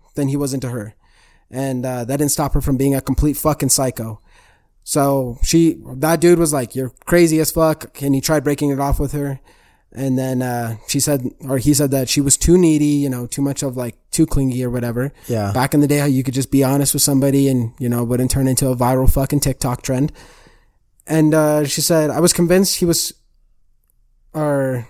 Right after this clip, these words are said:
Speaker 1: she said, "He tried to break it off with me at one point, uh, because I was too needy. So I broke into his house <laughs> in the early <laughs> hours of the morning, sat in the corner of his room until he woke up. I was convinced he would be so happy to see me and,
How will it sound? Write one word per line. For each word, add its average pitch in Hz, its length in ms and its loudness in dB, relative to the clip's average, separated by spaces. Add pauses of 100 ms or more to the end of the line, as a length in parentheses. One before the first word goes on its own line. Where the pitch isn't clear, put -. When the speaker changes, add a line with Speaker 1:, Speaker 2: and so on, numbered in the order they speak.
(240)
Speaker 1:
she - 140 -4
said, 139 380 0 (260)
"He 170 80 -6
tried 196 160 2
to 196 80 0
break 202 120 6
it 180 60 2
off 165 160 2
with 156 120 -10
me 170 160 0
at 147 120 -2
one 160 140 0
point, 143 400 -4 (500)
uh, 135 160 -2
because 139 260 -4
I 143 40 -4
was 131 120 -4
too 170 200 0
needy. 143 280 4
So 151 140 2
I 143 40 2
broke 170 220 2
into 208 160 6
his 190 100 4
house 175 380 0 (240)
<laughs> - 240 6
in 185 220 4
the 175 100 2
early 185 300 2
<laughs> 156 220 -2
hours 190 380 0
of 185 160 0
the 175 100 -4
morning, 160 440 -2 (300)
sat 190 320 -2
in 208 60 2
the 202 80 6
corner 196 240 4
of 165 60 2
his 147 140 0
room 151 180 4
until 143 180 0
he 131 100 -2
woke 123 300 -4
up. - 220 -10 (760)
I 147 120 -2
was 165 100 4
convinced 185 380 2
he 220 80 2
would 196 120 0
be 202 120 0
so 220 180 2
happy 285 300 -2
to 233 80 2
see 285 160 0
me 170 280 2
and, 165 320 0